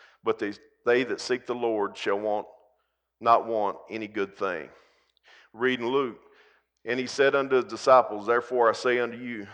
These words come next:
take no thought for your life, what ye, ye shall eat, neither for your body, for the body, what ye shall put on." God provides. We see this. He will provide. We read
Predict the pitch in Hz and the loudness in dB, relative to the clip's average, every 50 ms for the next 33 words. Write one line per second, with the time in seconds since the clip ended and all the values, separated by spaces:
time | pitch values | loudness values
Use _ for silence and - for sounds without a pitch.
0 | - - - 117 110 107 110 110 110 - - 120 110 107 - - - 117 117 113 | -14 -4 -2 0 0 0 0 -2 -2 0 2 4 4 4 2 0 -8 -8 -6 -4
1 | 113 117 117 117 113 95 82 85 - - - - - - _ _ _ _ - 113 | 0 4 6 6 8 6 6 2 -2 -8 -16 -20 -20 -20 _ _ _ _ 0 2
2 | 117 117 - - 120 120 - _ _ _ _ 123 131 131 120 - 113 101 95 110 | 2 2 0 -6 -10 -10 -14 _ _ _ _ -12 -10 -10 -6 -2 -2 -2 0 0
3 | 127 135 143 135 - _ _ _ _ _ - 113 120 120 110 107 - 113 104 101 | -2 -2 -4 -8 -12 _ _ _ _ _ -12 -8 -8 -6 -6 -8 -8 -8 -8 -8
4 | 95 95 98 104 107 113 123 123 131 143 - - - - _ _ _ _ _ _ | -8 -8 0 4 6 6 6 6 2 -4 -10 -16 -20 -20 _ _ _ _ _ _
5 | _ - 127 113 113 104 95 95 110 117 123 123 120 127 - - - - - _ | _ -2 -2 0 0 0 2 4 4 6 6 4 0 -6 -12 -18 -20 -20 -20 _
6 | _ _ _ _ _ _ _ _ _ - - 113 110 113 - 110 120 123 120 - | _ _ _ _ _ _ _ _ _ -2 0 0 0 0 -2 -10 -10 -10 -8 -6
7 | 110 87 - - 123 120 117 110 101 87 71 - - - - _ _ _ _ _ | -6 -6 -6 -4 -4 -2 0 0 0 0 -2 -4 -8 -14 -20 _ _ _ _ _
8 | _ _ _ _ _ _ _ _ _ _ _ _ _ - 120 120 113 - - 113 | _ _ _ _ _ _ _ _ _ _ _ _ _ -4 0 0 0 0 -2 -8
9 | 104 104 117 123 131 117 - - - - - - - 101 120 120 - 135 139 139 | -2 2 4 4 4 2 -4 -6 -8 -14 -18 -20 -16 -16 -14 -12 -8 -8 -8 -8
10 | 120 95 78 52 - 104 - 120 120 120 127 127 123 - - 90 - - - - | -8 -10 -10 -10 -10 -12 -10 -10 -10 -6 -6 -8 -8 -8 -12 -8 -6 -4 -4 -4
11 | - - - - _ _ _ _ _ _ _ _ _ _ _ _ _ _ _ _ | -6 -8 -12 -18 _ _ _ _ _ _ _ _ _ _ _ _ _ _ _ _
12 | - - - _ - 127 131 127 131 143 139 143 139 | -20 -20 -20 _ -8 -8 -4 -2 0 0 0 0 -2